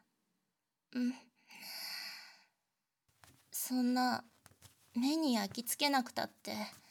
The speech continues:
僕はどこにも行かないよ。別に面白くないでしょ？大きい方じゃないし。うん。よく言われる。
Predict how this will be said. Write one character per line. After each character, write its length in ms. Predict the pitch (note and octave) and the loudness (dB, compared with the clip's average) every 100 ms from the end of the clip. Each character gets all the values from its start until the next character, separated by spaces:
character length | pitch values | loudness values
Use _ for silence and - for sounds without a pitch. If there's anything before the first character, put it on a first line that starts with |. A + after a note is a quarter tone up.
| - - - _ _ | -20 -20 -20 _ _
僕 300 | B3 D4+ D4+ | 0 2 4
は 160 | C#4 G3+ | 4 4
ど 140 | G3+ | 0
こ 120 | - | 0
に 120 | A#3+ C4 | 2 4
も 160 | B3+ | 2
行 80 | A#3 | 2
か 120 | B3+ | 0
な 200 | B3+ C#4+ | 2 2
い 80 | C4 | 4
よ。 100 | A3 A3 - - _ _ _ _ _ - _ _ _ _ | 4 2 -2 -12 _ _ _ _ _ -20 _ _ _ _
別 340 | A#3 G#3+ G#3 A3+ | -2 -2 0 4
に 160 | A#3+ | 6
面 180 | G#3+ A3+ | 6 6
白 280 | B3+ D4+ D#4 | 4 4 4
く 100 | A#3 | 4
な 180 | G#3+ B3 | 2 2
い 60 | |
で 140 | A3+ A3 | 2 0
し 120 | - | -2
ょ？ 40 | G#3+ C4 - - _ _ _ _ - | 0 0 -2 -12 _ _ _ _ -4
大 160 | B3 | -4
き 220 | B3+ E4 | 0 2
い 60 | D#4+ | 4
方 180 | C#4 A3+ | 2 0
じ 80 | A3 | 0
ゃ 60 | |
な 180 | G#3 G#3+ | 0 0
い 80 | A3+ | 0
し。 240 | - - A3 - - _ _ _ _ _ _ _ _ _ _ _ _ _ _ _ - | 0 -4 -10 -14 -20 _ _ _ _ _ _ _ _ _ _ _ _ _ _ _ -6
う 60 | |
ん。 240 | A#3 G#3+ G#3+ - - - - - _ _ _ - | -4 -4 -8 -18 -20 -20 -20 -20 _ _ _ -4
よ 140 | B3 A3+ | -2 -2
く 120 | A3 | -4
言 160 | G3 | -4
わ 160 | G3 G3+ | -4 -4
れ 140 | G3+ | -4
る。 120 | G#3 | -4